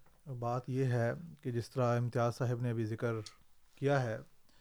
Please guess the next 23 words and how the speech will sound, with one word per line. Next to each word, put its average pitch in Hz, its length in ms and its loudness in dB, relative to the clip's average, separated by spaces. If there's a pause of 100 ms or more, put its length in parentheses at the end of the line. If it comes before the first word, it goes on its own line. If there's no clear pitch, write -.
(360)
کہ 135 80 -4
حضرت 117 160 0
مسیح 117 240 -2
موعود 127 140 0
صلی 131 140 -2
اللہ 123 200 -4
علیہ 120 60 0
وسلم 120 120 -4
کے 127 140 -2
دعووں 117 380 0
کے 135 120 -4
حوالے 110 320 -2
سے، 110 280 -8 (1160)
اس 143 200 -4
میں 131 400 0 (1500)
حضور 135 400 0
صلی 165 140 0 (100)
اللہ 147 180 2
علیہ 143 100 2
وسلم 139 340 -8
نے 139 80 0
اصل 135 220 0
میں، 135 240 -2